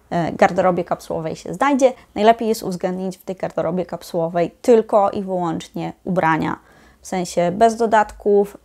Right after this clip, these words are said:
również bez okryć wierzchnich, chyba że już jest wiosna i mówimy o jakichś tam lekkich kurtkach czy coś takiego, które będą stanowiły element stylizacji, a nie coś, co założycie na siebie i potem się opatulicie i założycie szalik i czapkę i tak dalej.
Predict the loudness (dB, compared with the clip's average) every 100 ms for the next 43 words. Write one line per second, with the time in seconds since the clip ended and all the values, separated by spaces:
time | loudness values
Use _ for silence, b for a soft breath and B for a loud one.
0 | _ -6 2 4 4 2 2 2 2 0
1 | -8 0 0 0 -10 -8 -8 -10 -6 0
2 | 0 2 0 0 -4 -4 -2 2 2 0
3 | -6 -4 -4 -4 -6 -6 -4 -6 -8 -12
4 | -8 -6 -6 -8 -14 -8 -8 -8 -6 -6
5 | -6 -16 -16 -10 -10 -8 -6 -6 -6 -4
6 | 0 0 0 -2 -2 0 0 0 0 -2
7 | -4 -4 -8 -8 -8 -4 -4 -4 -10 -10
8 | B B B 0 0 0 2 2 2 0
9 | 2 4 2 -2 -4 2 4 4 2 -2
10 | -2 -2 0 0 0 -2 -4 -10 -20 -8
11 | -4 -4 0 -2 -2 -6 -4 -4 -4 0
12 | 2 4 4 2 0 -8 -6 -6 -6 -10
13 | -8 -8 -6 -6 -6 -4 -4 -4